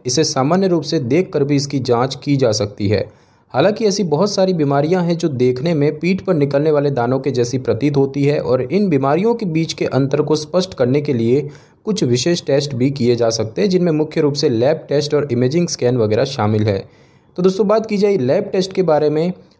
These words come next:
तो पीठ पर निकलने वाले दानों का परीक्षण करने के लिए वैसे तो किसी लैब टेस्ट की आवश्यकता नहीं होती है। हालांकि ये पता लगाने के लिए लैब टेस्ट किए जा सकते हैं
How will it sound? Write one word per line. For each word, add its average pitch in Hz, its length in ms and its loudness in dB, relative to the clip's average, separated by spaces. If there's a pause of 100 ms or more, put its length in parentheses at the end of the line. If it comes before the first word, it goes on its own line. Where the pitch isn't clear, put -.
तो 165 80 -2
पीठ 208 300 0
पर 214 140 0
निकलने 175 380 2
वाले 165 220 2
दानों 139 340 0
का 143 180 0
परीक्षण 131 500 0
करने 147 280 2
के 143 140 0
लिए 131 240 2
वैसे 117 280 0
तो 208 120 -2
किसी 190 240 0
लैब 151 280 2
टेस्ट 147 240 -2
की 156 80 0
आवश्यकता 135 500 0
नहीं 117 240 2
होती 147 300 0
है। 160 80 2
हालांकि 139 400 0
ये 131 180 2
पता 160 260 0
लगाने 143 360 0
के 143 140 -2
लिए 143 140 2
लैब 120 280 0
टेस्ट 135 200 -4
किए 151 220 0
जा 160 180 2
सकते 131 280 -4
हैं 147 200 0